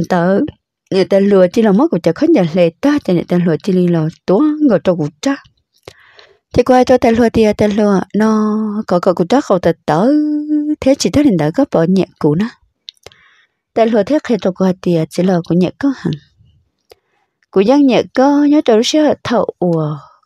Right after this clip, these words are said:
của bỏ có đã để sụt xóa rộng. Của bỏ có đã để sụt xóa rồi, nhớ tôi sẽ thọ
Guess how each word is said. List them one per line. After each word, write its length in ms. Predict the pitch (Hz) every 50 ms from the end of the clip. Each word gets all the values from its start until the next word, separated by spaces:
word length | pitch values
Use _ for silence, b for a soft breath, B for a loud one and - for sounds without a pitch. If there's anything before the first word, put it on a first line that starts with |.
| _ _ -
của 120 | - 180 180
bỏ 140 | - 190 147 180
có 140 | - 302 294
đã 140 | 247 180
để 160 | 156 220 254 277
sụt 160 | - - 185 -
xóa 360 | - 196 170 185 233 277 294 294 285 294 294 294 294 285 285 - - 294 294 285 285
rộng. 220 | 269 - 170 135 - _ _ _ _ _ _ _ _ _ _ b b b b b b b b b b b b b b b _
Của 100 | - 247 233 -
bỏ 120 | 254 202
có 140 | 185 - 294
đã 140 | 294 233 214
để 140 | 254 285
sụt 180 | 277 - 254 208 185
xóa 280 | - - 226 196 185 180
rồi, 420 | 180 196 196 202 185 175 165 160 165 156 156 165 185
nhớ 120 | 233 269 294
tôi 160 | - 202 202 269
sẽ 220 | 269 - 311 285 247 -
thọ 140 | 240 190